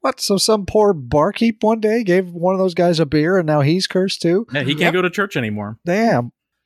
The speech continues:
Speaker 2: And I forbid all churchmen to hear confessions or absolve them of their sins until they
Speaker 1: <laughs>
Speaker 2: first be absolved of this cursing.
Speaker 1: They must plug their ears and say, "La, la, la, I'm not listening."
Speaker 2: <laughs> Uh, and then he goes on to say, basically, anybody who's hearing this is a good person,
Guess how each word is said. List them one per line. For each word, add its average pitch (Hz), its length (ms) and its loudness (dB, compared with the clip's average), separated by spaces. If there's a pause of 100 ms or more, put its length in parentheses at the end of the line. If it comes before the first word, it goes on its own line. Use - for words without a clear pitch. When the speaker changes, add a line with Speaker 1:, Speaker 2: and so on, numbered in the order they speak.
Speaker 2:
And 113 200 -4
I 131 80 -2
forbid 156 320 -2
all 175 120 0
churchmen 175 460 -6
to 117 80 -4
hear 175 320 -2
confessions 165 540 -4
or 147 60 -2
absolve 135 340 -4
them 139 120 -2
of 131 120 -4
their 135 100 -2
sins 110 420 -4
until 127 300 -2
they 127 160 -2
Speaker 1:
<laughs> - 0 -
Speaker 2:
first - 380 -2
be 127 80 -4
absolved 117 400 -4
of 104 60 -12
this 110 140 -6
cursing. 98 560 -6 (400)
Speaker 1:
They 98 120 -4
must 135 260 0 (320)
plug 180 240 0
their 180 160 2
ears 165 260 2
and 127 120 -2
say, 135 160 0
"La, 135 220 2
la, 170 180 2
la, 156 340 2
I'm 147 140 -2
not 147 200 -2
listening." 120 540 -2
Speaker 2:
<laughs> 196 60 -2 (1120)
Uh, 139 60 -4
and 156 220 -2
then 185 60 -2
he 170 80 -2
goes 151 160 -2
on 139 140 -2
to 131 40 -2
say, 131 140 -2
basically, 127 460 -2
anybody 139 400 -2
who's 127 160 -2
hearing 131 180 -2
this 127 160 -4
is 120 100 -6
a 120 60 -6
good 139 220 -6
person, 131 440 -4